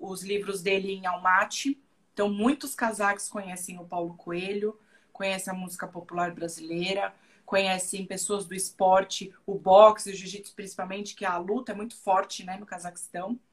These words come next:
Eles conhecem nomes do futebol, desde Pelé, Romário, Rinaldo, pessoas que às vezes eles falam que nem eu, nem eu lembrava, assim, eles, eles conhecem.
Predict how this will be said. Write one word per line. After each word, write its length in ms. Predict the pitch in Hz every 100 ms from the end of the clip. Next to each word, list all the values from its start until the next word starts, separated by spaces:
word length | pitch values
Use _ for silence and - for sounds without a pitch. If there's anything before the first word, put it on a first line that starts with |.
| _ _ _ _ _
Eles 280 | 175 180 -
conhecem 460 | 202 202 202 208 202
nomes 360 | 190 202 196
do 240 | - 190 214
futebol, 680 | 233 - - 160 180 220
desde 380 | 185 196 226 233
Pelé, 540 | - 214 190 180 208 202
Romário, 680 | 185 190 175 170 202 190 170
Rinaldo, 640 | 196 196 165 185 202 175
pessoas 340 | 196 196 214
que 80 | -
às 80 | 196
vezes 160 | 202 208
eles 180 | 202
falam 200 | - 208
que 100 | 208
nem 200 | 202 226
eu, 200 | 233 233 - _ _ _ _ _ _ _ _ - -
nem 260 | 175 214 262
eu 80 |
lembrava, 560 | 247 247 233 190 180 175
assim, 320 | 175 202 214
eles, 380 | 214 214 - -
eles 240 | - 175 -
conhecem. 600 | 220 226 170 151 -